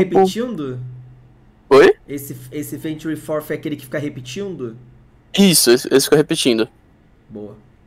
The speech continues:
Speaker 2: E eu vou fazer um cultivate, vou colocar um terreno no campo, outro na mão e vou embaralhar. Depois pode seguir, vou procurando o terreno aqui.
Speaker 1: Tu já fez o terreno no turno?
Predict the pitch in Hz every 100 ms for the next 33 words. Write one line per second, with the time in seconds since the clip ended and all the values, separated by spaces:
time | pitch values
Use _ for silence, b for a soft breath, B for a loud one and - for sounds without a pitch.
0 | _ _ - 151 175 190 196 202 - 208
1 | 165 - 139 - - 143 143 143 151 160
2 | 143 143 - 131 160 - 143 147 147 143
3 | 135 131 185 208 - 160 156 151 165 135
4 | 120 127 120 - 127 143 151 - - -
5 | 156 - 170 127 - 123 - 127 131 117
6 | 110 120 113 110 135 - _ - 143 139
7 | 127 131 127 123 185 320 359 127